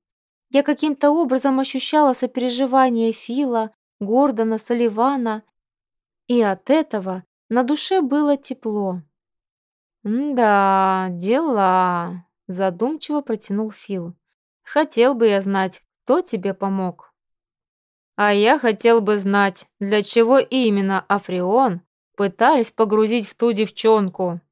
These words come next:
нахмурился Гордон. «Чует моё сердце, дело – дрянь».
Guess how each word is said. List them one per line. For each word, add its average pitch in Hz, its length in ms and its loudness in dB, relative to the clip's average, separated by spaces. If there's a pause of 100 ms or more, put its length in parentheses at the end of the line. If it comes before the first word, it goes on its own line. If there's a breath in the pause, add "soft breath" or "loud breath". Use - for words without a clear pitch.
(280)
нахмурился 190 760 -4
Гордон. 180 540 -6 (500)
«Чует 254 460 2
моё 214 240 2
сердце, 190 800 -2 (120)
дело – 190 800 2
дрянь». 180 600 -2